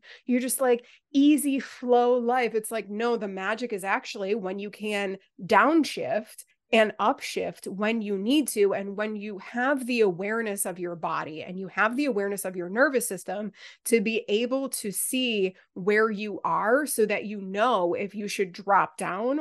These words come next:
or come back up. I think that that's really, really helpful and really empowering.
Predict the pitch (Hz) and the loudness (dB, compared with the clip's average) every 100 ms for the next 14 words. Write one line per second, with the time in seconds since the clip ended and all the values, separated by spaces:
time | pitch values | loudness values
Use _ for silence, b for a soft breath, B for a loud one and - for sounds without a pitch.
0 | - 190 185 - 202 180 175 - 165 - | -4 -10 -10 -8 -6 -6 -6 -4 -4 -4
1 | 190 247 247 185 165 180 233 202 190 233 | 2 2 4 0 -2 -4 -2 -6 -4 -2
2 | 294 320 285 196 196 226 262 185 185 196 | -2 -4 -6 -4 -4 0 0 0 -4 -4
3 | 254 - 190 - - - 165 202 240 339 | -6 -8 -12 -14 -12 -10 -6 -2 0 0